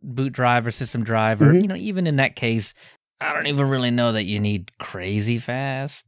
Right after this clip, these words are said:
Speaker 1: stuff, 'cause
Speaker 2: Nah,
Speaker 1: I f-, I
Speaker 2: you just
Speaker 1: feel
Speaker 2: want
Speaker 1: like
Speaker 2: it to be
Speaker 1: it
Speaker 2: not terribly slow, too.
Speaker 1: Right. So, anyway, it's a storage drive. I'm using it to replace a five hundred gigabyte Western Digital Black.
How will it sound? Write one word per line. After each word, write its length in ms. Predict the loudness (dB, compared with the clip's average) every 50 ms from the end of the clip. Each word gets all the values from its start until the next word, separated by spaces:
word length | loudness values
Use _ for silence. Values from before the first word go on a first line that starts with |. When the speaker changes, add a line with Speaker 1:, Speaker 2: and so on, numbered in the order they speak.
| _ _
Speaker 1:
stuff, 720 | -12 -12 -4 0 0 2 2 0 -2 -6 -10 -18 -20 -20 _
'cause 320 | 0 0 0 0 -2 -6 -10 _ _ _ _ _ _ _ _
Speaker 2:
Nah, 240 | 0 2 4 4 4
Speaker 1:
I 20 | 4
f-, 160 | 2 0 -2
I 60 | -2
Speaker 2:
you 60 | 0 2
just 100 | 2 4
Speaker 1:
feel 80 | 4
Speaker 2:
want 140 | 4 4 4
Speaker 1:
like 40 | 2
Speaker 2:
it 20 | 0
to 60 | 2
be 40 | 4
Speaker 1:
it 120 | 4 4 6
Speaker 2:
not 240 | 4 2 2 0 0
terribly 380 | 2 4 4 4 2 0 -4
slow, 340 | 0 4 6 6 6 6 4
too. 320 | 2 2 2 2 2 0 -2 _ _ _ _ _ -8
Speaker 1:
Right. 540 | -6 -2 0 2 2 2 2 0 -4 -10 -6
So, 360 | -2 0 0 0 0 -4 -8 _ _ 2
anyway, 300 | 2 4 4 2 2 2
it's 120 | 0 -2 -2
a 40 | -4
storage 400 | 0 2 2 4 2 2 0 2
drive. 420 | 4 4 4 4 2 0 -2 -8 _ _ _ _ _ _ _ _ _
I'm 160 | 0 0 2
using 400 | 2 2 0 0 2 2 2 2
it 240 | 2 0 -2 -4 _
to 560 | -6 -2 0 2 2 2 2 0 0 -2 -4 -8 _ _ _ _ _ _ _ _ -2
replace 520 | 0 0 0 0 -2 0 0 0 -2 -4 -4
a 180 | -2 -2 -2 -2
five 380 | -2 -2 0 2 2 2 0 0
hundred 300 | -2 -4 -4 -4 -4 -2
gigabyte 540 | -2 0 0 0 -2 0 0 0 0 -2 -4 _ _ _ _ _ _
Western 760 | -10 -4 0 0 2 0 0 -2 -2 -2 -2 -2 -2 -4 -4
Digital 480 | -2 -2 -2 -2 -4 -4 -4 -4 -4 -6
Black. 600 | -8 -8 -6 -4 -4 -4 -4 -6 -14 -20 -20